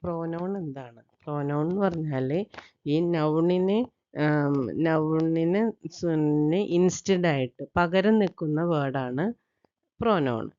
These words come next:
ഇപ്പൊ ആൺകുട്ടിയുടെ പേരാണ് എങ്കിൽ അവനെ, ആ, സൂചിപ്പിക്കുന്ന he, ആ, പെൺകുട്ടിയുടെ she,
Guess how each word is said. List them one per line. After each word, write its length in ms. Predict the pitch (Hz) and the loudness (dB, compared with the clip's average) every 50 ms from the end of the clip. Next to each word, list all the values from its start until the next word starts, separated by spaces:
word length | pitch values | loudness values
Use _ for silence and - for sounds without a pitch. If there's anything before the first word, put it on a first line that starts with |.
| - | -12
ഇപ്പൊ 420 | 151 156 170 190 202 220 - - - | -12 -8 -4 -4 -4 -4 -6 -8 -6
ആൺകുട്ടിയുടെ 1080 | 170 175 175 180 190 208 220 - 220 208 202 - 208 208 202 202 202 202 202 196 202 202 | -6 -4 -4 -2 -4 -4 -4 -4 -6 -6 -4 -2 -2 0 0 0 0 0 -2 -2 -2 -4
പേരാണ് 680 | 202 208 202 190 180 180 180 175 170 170 170 175 180 180 | -2 -2 -2 -2 0 0 0 0 2 2 0 0 -2 -4
എങ്കിൽ 440 | 175 170 160 156 151 170 180 208 - - | -4 -4 -4 -2 -4 -4 -6 -8 -8 -8
അവനെ, 440 | 185 185 175 165 170 170 180 196 208 _ _ _ _ _ _ _ - | -6 -4 -4 -2 -2 -2 -4 -4 -6 _ _ _ _ _ _ _ -8
ആ, 80 | 160 165 160 160 160 151 151 151 156 | -6 -4 -2 -2 -2 -2 0 -2 -2
സൂചിപ്പിക്കുന്ന 680 | 151 - 190 180 160 160 156 156 160 151 156 151 160 175 | -4 -4 -6 -6 -4 -6 -8 -6 -6 -4 -2 -2 -2 -4
he, 320 | 175 - - - 208 202 165 113 - _ _ _ _ _ _ _ | -4 -6 -6 -4 -4 -2 -4 -6 -8 _ _ _ _ _ _ _
ആ, 120 | - 156 147 147 151 147 143 143 139 139 143 160 | -4 -2 0 0 2 0 0 -2 -2 -4 -4 -2
പെൺകുട്ടിയുടെ 580 | 165 160 170 170 185 175 - 190 180 190 202 | -2 -2 0 -2 -2 -2 -2 -4 -2 -2 -4
she, 300 | 220 - - - 226 185 | -4 -4 -2 0 0 0